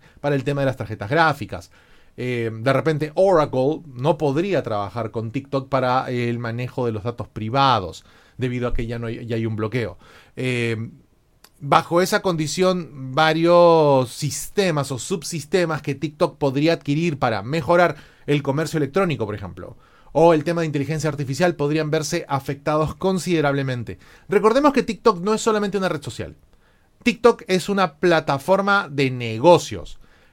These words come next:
Las marcas, las empresas, las compañías tienen secciones de compra y venta dentro,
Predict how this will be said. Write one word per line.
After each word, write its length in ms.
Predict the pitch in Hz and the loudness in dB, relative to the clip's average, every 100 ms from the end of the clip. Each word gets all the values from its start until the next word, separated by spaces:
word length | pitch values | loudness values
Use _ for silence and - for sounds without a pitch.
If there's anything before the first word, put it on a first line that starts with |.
| - | -8
Las 280 | 113 110 - | -4 -4 -2
marcas, 800 | 151 190 196 175 175 175 170 - | 2 4 4 4 4 6 4 -2
las 240 | 120 107 | -6 -6
empresas, 720 | 117 113 185 185 175 165 151 | -8 -2 2 4 4 4 2
las 100 | 139 | 2
compañías 640 | 123 123 123 147 160 165 151 | -2 -4 -2 -2 -2 -2 -4
tienen 220 | 156 151 | -4 -4
secciones 420 | 151 - 139 143 | -6 -6 -4 -2
de 140 | 135 - | -4 0
compra 400 | 131 135 143 139 | 0 2 0 0
y 80 | |
venta 400 | 135 131 110 104 | 2 0 -2 -6
dentro, 420 | 113 147 147 170 | -4 -2 0 0